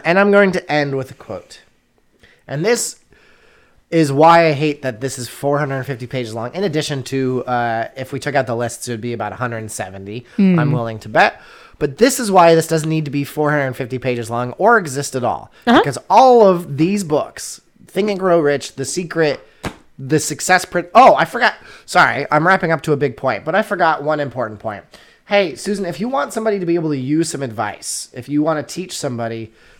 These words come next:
Speaker 1: like, how to do something, what do you say some, like, standby, uh, uh, ideas are to make sure they really can, uh, internalize your teachings to them?
Speaker 2: Well, make it easy to understand,
Speaker 1: All right.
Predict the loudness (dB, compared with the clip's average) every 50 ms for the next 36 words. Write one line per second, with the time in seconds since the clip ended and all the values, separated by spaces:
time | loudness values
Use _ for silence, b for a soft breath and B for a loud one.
0 | b -6 -4 -4 -4 -6 -10 -8 -2 2 2 2 2 0 -4 -4 -4 -4 -4 -4
1 | -6 -8 -8 -10 -10 -16 -16 -16 -16 -18 _ b b b b b b -2 2 2
2 | 2 2 0 -2 0 0 0 0 0 0 -2 -2 -2 -2 -4 -6 -6 -8 -12 -14
3 | -12 -6 -4 -2 -2 0 -2 -2 -4 -4 -2 -2 0 0 0 0 0 -2 -2 -4
4 | -6 -6 -6 -6 -6 -6 -6 -6 -8 -8 -8 -8 -8 -8 -8 -8 -6 -8 -6 -4
5 | -4 -2 -2 -2 -4 -4 -4 -6 -6 -6 -6 -10 -10 -10 -8 -8 -8 -8 -8 -8
6 | -6 -6 -6 -4 -4 -2 -2 -2 -2 -2 -4 -6 -6 -8 -10 -10 -10 -12 -10 -8
7 | -8 -8 -8 -8 -10 -14 -14 -12 -8 -6 -6 -4 -4 -2 -2 -2 -2 -4 -4 -6
8 | -8 -10 -12 -12 -12 -12 -14 -12 -12 -16 -16 -16 -18 -20 -20 -18 -20 -20 -20 -20
9 | _ _ _ _ _ B B B B B B B B B B 0 2 2 2 2
10 | 2 2 2 2 2 2 2 2 2 0 -2 -2 -2 -2 -2 -2 -4 -4 -4 -4
11 | -6 -4 -4 -4 -4 -4 -4 -6 -6 -6 -6 -8 -8 -10 -10 -10 -10 -10 -12 -16
12 | -12 -10 -8 -8 -8 -8 -6 -8 -8 -8